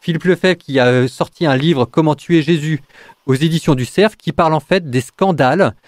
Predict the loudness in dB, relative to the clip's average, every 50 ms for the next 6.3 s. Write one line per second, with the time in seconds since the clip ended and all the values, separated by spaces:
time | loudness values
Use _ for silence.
0 | _ _ _ _ _ -2 -2 0 0 0 -2 0 0 0 2 0 0 0 -2 0
1 | 0 0 0 0 -2 0 -2 -2 -2 0 0 0 2 2 2 2 2 0 0 0
2 | 0 0 -2 0 0 2 0 0 0 0 0 2 2 2 2 2 -2 -4 -6 _
3 | _ _ _ _ _ _ _ _ -20 _ _ _ -2 0 2 2 4 2 0 0
4 | -2 -2 -2 -2 0 -2 -4 -4 -2 -2 0 0 0 0 0 -2 -2 -2 0 0
5 | 0 0 2 2 2 2 0 -4 -12 -20 _ _ _ _ _ _ _ 0 0 2
6 | 2 0 0 0 -4